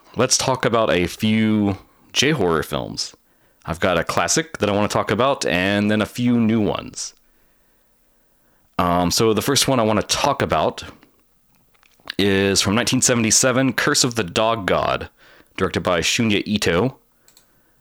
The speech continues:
Um, you might recognize that name.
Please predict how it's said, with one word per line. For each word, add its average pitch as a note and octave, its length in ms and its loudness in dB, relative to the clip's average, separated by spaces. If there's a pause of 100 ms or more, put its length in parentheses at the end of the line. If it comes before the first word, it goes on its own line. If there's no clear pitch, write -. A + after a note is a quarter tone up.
(1400)
Um, F#2 460 2
you G#2 100 0
might A2 160 2
recognize G#2 540 0
that F#2+ 200 0
name. C3 440 0